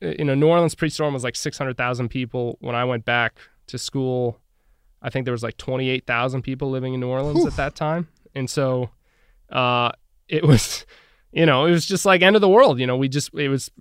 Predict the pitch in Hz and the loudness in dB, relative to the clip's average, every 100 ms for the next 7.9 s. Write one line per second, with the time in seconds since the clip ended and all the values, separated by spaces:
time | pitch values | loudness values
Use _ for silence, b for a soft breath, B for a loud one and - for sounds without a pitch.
0 | - - 131 139 147 143 156 139 - 135 | -16 -8 -2 0 0 -2 -2 -2 -2 0
1 | 143 147 147 147 143 _ _ _ _ _ | 2 2 2 2 -2 _ _ _ _ _
2 | 131 127 131 143 147 143 147 151 143 _ | -2 -2 -2 0 4 6 6 4 2 _
3 | 135 123 131 131 139 131 143 143 147 135 | -6 -2 -2 0 -2 0 -2 0 0 0
4 | 127 131 127 123 123 127 - _ _ _ | 0 0 0 0 0 -2 -6 _ _ _
5 | - 135 127 110 - - 131 127 123 127 | -6 -2 -2 -4 -8 -8 -4 -2 -2 -2
6 | 127 - 139 127 123 123 120 117 123 117 | -4 -4 -4 -4 -2 -2 -4 -4 -4 -4
7 | - 123 113 117 113 - 127 113 | -6 -10 -8 -8 -8 -8 -6 -6